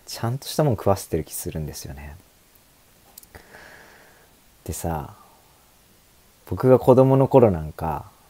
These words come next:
ペットが死んだら、死んで、会社休むとか、ありえんって思われてたもんね。「え、何言ってんの？」っ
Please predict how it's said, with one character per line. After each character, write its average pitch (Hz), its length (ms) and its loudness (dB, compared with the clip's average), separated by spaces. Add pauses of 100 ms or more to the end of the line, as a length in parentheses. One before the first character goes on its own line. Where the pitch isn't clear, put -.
(160)
ペ 147 140 8
ッ 156 80 0 (100)
ト 117 120 6
が 90 100 0
死 - 200 -6
ん 92 140 0
だ 92 140 2
ら、 78 240 -6 (160)
死 - 220 -8
ん 101 180 2
で、 92 300 4 (640)
会 120 240 6
社 120 140 4
休 104 260 4
む 82 120 -4
と - 120 -16
か、 73 220 -12 (480)
あ 107 180 -2
り 147 160 6
え 151 60 6
ん 113 80 4
っ - 20 -6
て - 140 -10
思 76 140 -8
わ 78 80 -8
れ - 80 -14
て - 140 -20
た - 80 -16
も - 140 -16
ん - 80 -16
ね。 - 160 -20 (920)
「え、 95 100 0
何 104 220 2
言 220 80 2
っ - 20 -2
て - 220 -4
ん 80 60 -4
の？」 76 100 -10
っ - 20 -16